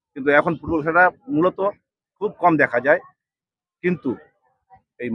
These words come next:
মোবাইলে যে ছেলেমেয়েরা যারা আজকাল প্রজন্ম যেটা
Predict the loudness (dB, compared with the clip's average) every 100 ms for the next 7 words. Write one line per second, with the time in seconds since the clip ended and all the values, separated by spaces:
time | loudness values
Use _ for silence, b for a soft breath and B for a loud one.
0 | 2 4 6 6 8 6 4 0 0 0
1 | 2 4 2 2 2 0 0 -2 -4 -4
2 | -4 2 2 2 -2 -4